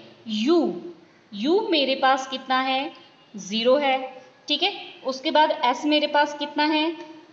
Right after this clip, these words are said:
X है। ठीक है, उसके बाद अगर एक्सेलरेशन की बात करें, तो acceleration due to gravity, वो कितना होता है? अगर ऊपर से नीचे gravitation के ट-, अम,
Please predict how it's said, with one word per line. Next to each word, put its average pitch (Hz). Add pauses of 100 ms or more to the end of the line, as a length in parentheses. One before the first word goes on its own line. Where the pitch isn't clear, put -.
(120)
X 196
है। 277 (120)
ठीक 294
है, 415
उसके 262
बाद 294 (380)
अगर 262
एक्सेलरेशन 294
की 311
बात 240
करें, 214
तो 202
acceleration 254
due 226
to 247
gravity, 311 (380)
वो 262
कितना 311
होता 349
है? 392
अगर 240
ऊपर 339
से 427
नीचे 349
gravitation 226
के 415
ट-, 294
अम, 240